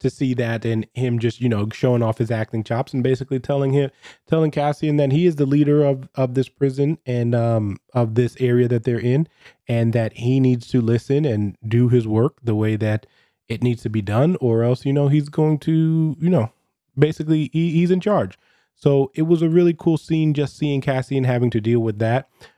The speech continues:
We do see him get introduced to the boys that are at the table. And if you guys are a fan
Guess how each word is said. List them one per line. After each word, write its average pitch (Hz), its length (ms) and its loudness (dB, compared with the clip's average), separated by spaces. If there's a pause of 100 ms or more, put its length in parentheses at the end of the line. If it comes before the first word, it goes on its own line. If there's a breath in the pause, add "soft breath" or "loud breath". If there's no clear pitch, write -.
(120)
We 127 180 4
do 143 200 2
see 151 300 -4
him 143 160 2
get 135 180 -2
introduced 127 640 -2
to 131 120 -2
the 113 120 0
boys 107 400 0
that 107 180 -4
are 101 120 0
at 98 140 -2
the 98 60 -10
table. 151 480 -2 (340)
And 127 140 0
if 120 160 -2
you 120 120 0
guys 120 320 0 (100)
are 160 180 2
a 147 60 0
fan 127 680 -2